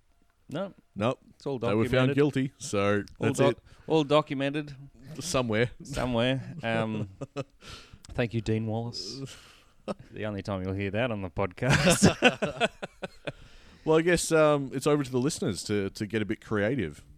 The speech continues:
Speaker 2: Hit us up with, uh, some of their best sledges for Essendon. Happy to read those out. That could be a bit of fun.
Speaker 1: Yeah.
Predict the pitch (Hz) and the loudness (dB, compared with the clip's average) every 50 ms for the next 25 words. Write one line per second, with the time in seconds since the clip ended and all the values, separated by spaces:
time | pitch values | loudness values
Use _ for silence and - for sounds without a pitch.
0 | - - - 101 95 123 113 110 - - 107 104 - 98 107 101 - - 107 107 | -20 -16 -12 -10 -6 -4 -4 -2 -2 0 -2 -2 -2 -2 -4 -4 -4 -2 0 0
1 | 107 104 - - 113 110 107 107 104 104 110 - - - 110 113 110 110 107 - | 0 0 0 -2 0 2 2 2 2 2 0 -2 -2 -2 -2 -2 -2 -2 -4 -4
2 | - 107 117 - - 160 110 87 78 - _ _ _ _ _ _ _ _ _ - | -4 -4 -4 -4 -6 -6 -6 -6 -8 -10 _ _ _ _ _ _ _ _ _ -6
3 | - 113 127 143 151 101 101 101 101 101 90 101 110 131 101 90 87 110 - 113 | -2 0 0 0 0 0 0 2 2 2 2 2 2 2 2 2 0 -2 -2 -4
4 | 113 - - 90 92 92 82 92 90 90 - - 120 180 202 - _ _ _ _ | -6 -8 -8 -6 -4 -4 -4 -2 -4 -4 -2 -4 -4 -4 -4 -8 _ _ _ _
5 | _ _ _ _ _ _ _ _ _ _ _ - - 277 214 117 92 | _ _ _ _ _ _ _ _ _ _ _ -16 -10 -6 -4 -4 -4